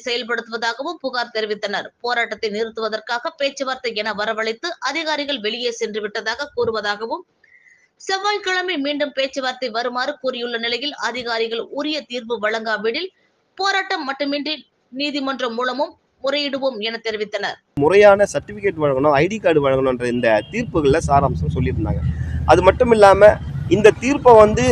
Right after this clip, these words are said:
Speaker 2: ரெண்டாயிரத்தி பதினஞ்சுல இருந்து இன்னைக்கு ரெண்டாயிரத்தி இருபத்தி நாலு, ஒன்பது ஆண்டு காலம் ஆயிருக்குது. இது நாள் வரைக்கும் அதுக்கான சர்வே எடுக்கிறது, அந்த வே-, வே-,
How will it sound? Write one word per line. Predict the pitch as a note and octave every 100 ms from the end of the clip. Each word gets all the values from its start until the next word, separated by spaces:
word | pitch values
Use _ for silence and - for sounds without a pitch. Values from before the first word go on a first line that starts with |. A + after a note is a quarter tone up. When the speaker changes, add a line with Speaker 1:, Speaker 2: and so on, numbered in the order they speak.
| F#3+
Speaker 2:
ரெண்டாயிரத்தி | G3 B3 A#3 A3+
பதினஞ்சுல | G3+ G#3 G#3 G3+ F3+ F#3+ F#3
இருந்து | G3 A3 F#3+
இன்னைக்கு | F#3 E3+
ரெண்டாயிரத்தி | E3 G3+ G3+ F#3+
இருபத்தி | F3+ F3
நாலு, | F3 D#3+
ஒன்பது | G3 G#3 F#3+
ஆண்டு | F3 D#3
காலம் | D#3 F3+
ஆயிருக்குது. | D3+ C3+ B2+ C3+
இது | E3+
நாள் | F3+ F3
வரைக்கும் | D#3+ -
அதுக்கான | D3+ D3 C3
சர்வே | D#3 E3+ F#3
எடுக்கிறது, | D#3 D3 C#3+ C#3
அந்த | C3 C#3
வே-, | D3+ D3+
வே-, | C#3+ C#3